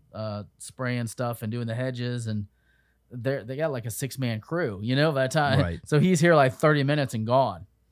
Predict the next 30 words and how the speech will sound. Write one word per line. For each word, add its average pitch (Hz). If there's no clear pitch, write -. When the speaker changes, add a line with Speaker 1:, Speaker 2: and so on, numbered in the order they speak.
Speaker 2:
Right, 95
which 87
Speaker 1:
So, 113
Speaker 2:
would 113
be 98
an 95
Speaker 1:
and 131
then 131
Speaker 2:
all-day 101
affair. 92
Speaker 1:
Yeah, 147
it 127
was 143
a 147
four 151
or 135
five-hour 131
affair 143
for 117
me, 117
so 117
I 120
was 117
just 107
like, 113
"Man, 123
this 127
doesn't 104
make 95
sense." 104